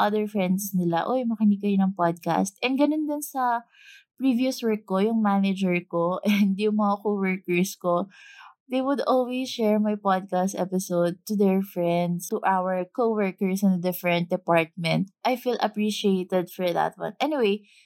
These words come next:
so to answer your question, uh, another thing then that you can do, just like in our work naman, what we also do is parang may game night kami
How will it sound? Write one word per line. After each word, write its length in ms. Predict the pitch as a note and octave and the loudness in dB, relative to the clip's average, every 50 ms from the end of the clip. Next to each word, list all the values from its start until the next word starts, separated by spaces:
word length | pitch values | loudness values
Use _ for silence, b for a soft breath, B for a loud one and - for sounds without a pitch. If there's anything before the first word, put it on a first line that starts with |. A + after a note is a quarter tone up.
| b _ - | b _ -8
so 160 | - D4 D4 | -4 -4 -2
to 80 | - C#4+ | 0 0
answer 320 | A#3 C4 D4 D4 D4+ C#4+ | 0 0 0 -2 -2 -4
your 160 | C#4+ D4 D4 C#4+ C#4 C4 A#3+ - - _ | -2 -2 -2 0 0 -2 -2 -4 -6 _
question, 960 | B3 A#3 A3+ A#3 A#3 - - - F#3+ F3+ F3+ F3+ F3+ F3+ F#3+ G3 G3 G3+ - _ | 2 2 2 2 -2 -8 -6 -2 0 2 2 2 0 2 2 2 0 0 0 _
uh, 180 | G3+ G3 F#3+ F3+ | 0 0 2 0
another 400 | A3 A#3 B3+ B3+ A#3 C4+ C4+ C#4+ D4 | 0 0 0 0 0 0 -2 -2 -2
thing 260 | - B3 A3+ A3 A3+ | -2 -2 0 0 0
then 160 | G#3+ G#3 G3+ G3 | 2 2 4 2
that 220 | G#3 G#3 G#3 G#3+ | 2 0 -2 -4
you 100 | A3 G#3+ | -6 -4
can 320 | G#3+ G#3+ G3+ G3+ G3 F3+ | -2 0 2 4 4 4
do, 320 | E3+ D#3+ D#3+ D#3+ D#3+ F#3 - _ | 2 0 0 -2 -4 -6 -12 _
just 240 | - G#3+ B3 B3 - | -4 -4 -4 0 0
like 240 | A#3+ A#3 A3+ - - _ - | 0 0 0 -4 -10 _ -4
in 120 | A#3+ B3+ - | -2 0 2
our 320 | B3+ C4 C4 C#4+ D4 D4+ C#4+ | 0 0 2 0 -2 -2 -2
work 260 | A3+ G#3 G#3 G#3 G#3 G#3 G3 | -2 0 -2 -2 -2 0 0
naman, 340 | G3 G3 F3 E3+ E3+ F3 F#3 | 0 2 2 0 0 0 0
what 240 | F#3+ G#3 G#3+ G#3+ | 0 0 0 -2
we 80 | - A3+ | -4 -6
also 400 | - - F3+ F#3 F#3+ G3 - G3+ | -2 0 0 0 0 0 -2 -4
do 240 | F#3 G3 G3 F#3+ F3+ | -4 0 0 -2 0
is 320 | - F3+ F3+ G3 G3 - | 0 -2 -2 -2 -6 -6
parang 320 | _ B3 B3 C4+ D4 D#4 D#4+ | _ 0 0 0 0 -2 -4
may 80 | B3 | -6
game 300 | G3+ A3 A3 G#3+ G3+ G3+ | -2 0 2 4 4 4
night 260 | G3 F3+ F3+ F#3+ - | 2 2 0 -4 -4
kami 320 | - F#3 F3 E3 E3 D#3+ | -4 -2 -2 0 -2 -2